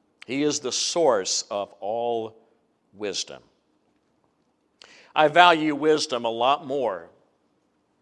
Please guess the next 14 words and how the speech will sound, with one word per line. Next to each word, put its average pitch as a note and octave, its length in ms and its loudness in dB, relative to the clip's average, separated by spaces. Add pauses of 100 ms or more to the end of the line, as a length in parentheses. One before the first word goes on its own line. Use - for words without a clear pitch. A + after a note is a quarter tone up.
(100)
as A2 180 -6
I A#2+ 120 2
get A#2 200 -2
older. E2+ 400 -2 (840)
You C#3 100 -2
know, C#3+ 200 8
as, B2 500 2
as A2+ 160 -4
a - 20 -6
kid, B2 640 4
one D3+ 160 2
of C3+ 100 0
my C3 220 -2
heroes G#2+ 960 -2